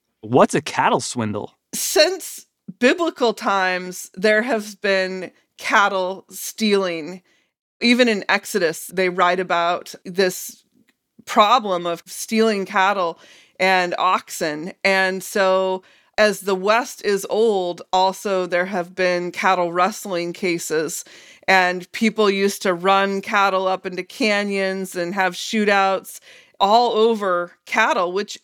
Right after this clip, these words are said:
Speaker 2: basically equal money. Cattle are money. And so a cowboy, basically a rancher, stole two hundred and sixty-five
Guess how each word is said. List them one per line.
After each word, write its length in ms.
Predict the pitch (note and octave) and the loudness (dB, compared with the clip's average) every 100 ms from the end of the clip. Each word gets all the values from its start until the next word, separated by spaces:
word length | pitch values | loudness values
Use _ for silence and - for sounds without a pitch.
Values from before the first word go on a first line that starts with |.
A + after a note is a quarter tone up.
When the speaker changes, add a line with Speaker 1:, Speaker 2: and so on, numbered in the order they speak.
| F#3 | -4
Speaker 2:
basically 520 | C#4 F4 G#4+ D4+ C4 | -2 0 -4 -4 -4
equal 340 | B3+ C4 A3+ | -4 0 0
money. 440 | G#3 G3 A3 F3+ B2 | 2 2 2 0 -8
Cattle 440 | - A#3 C#4+ C4 | -4 -2 0 -2
are 260 | - G3+ G3+ | 0 0 0
money. 480 | F#3 F#3+ F3+ C#3+ - - - - _ _ - | 0 0 -2 -6 -12 -20 -20 -20 _ _ 2
And 380 | G#3 G3+ G3+ | 4 4 0
so 720 | - - G#3+ G#3+ G#3 G#3 G3+ - | -4 2 4 4 0 -2 -6 -8
a 300 | - F#3+ F3+ - | 0 0 0 -4
cowboy, 680 | - G#3 B3+ C#4 F#3+ F3+ F3 | -4 2 2 2 0 -2 -4
basically 1000 | F3+ F3 F#3 - F#3+ G3 G3 G3+ G3+ - _ F3+ | -4 -6 -6 -8 -6 -2 0 0 -4 -10 _ -2
a 120 | F3 | 0
rancher, 840 | F3+ G3+ D#4+ C#4+ - E3 E3+ G#3 _ _ _ _ _ | 2 2 0 -2 -2 -2 -2 -6 _ _ _ _ _
stole 580 | - - - C4+ C#4 A#3+ | -8 -6 2 4 4 0
two 260 | A3 - D4+ | -2 -4 -2
hundred 280 | D#4 D#4+ B3+ | 0 -2 -2
and 140 | A3 | -4
sixty-five 760 | - B3+ - A3+ A#3 G#3 G3+ | -6 -10 -6 0 2 2 0